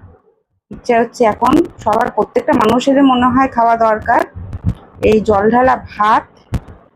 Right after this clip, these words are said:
আর তার সাথে আছে ডিমের অমলেট, বেগুন, পেঁয়াজি,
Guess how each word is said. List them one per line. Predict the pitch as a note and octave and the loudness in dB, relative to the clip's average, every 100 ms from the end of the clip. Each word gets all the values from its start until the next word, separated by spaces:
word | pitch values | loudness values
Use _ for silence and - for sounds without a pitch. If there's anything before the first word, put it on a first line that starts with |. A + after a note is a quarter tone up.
| - | -6
আর | G3 | -4
তার | G3 G#3 G#3 | 0 0 -2
সাথে | - A3 B3 | -2 0 2
আছে | A3 G#3+ - C#4+ F4 - - _ - - - | 2 0 0 0 0 -10 -20 _ -6 -4 -4
ডিমের | - G#3+ A3+ A3+ | 0 2 4 2
অমলেট, | G#3+ G#3+ A3+ E4 - - - - - - - - | 2 2 2 0 -2 -10 -14 -14 -16 -20 -10 -2
বেগুন, | G3 G3 G#3+ G#3+ A3+ A3 - | 0 2 4 4 4 2 -2
পেঁয়াজি, | - A3+ G#3+ G#3+ B3 | 0 4 4 2 2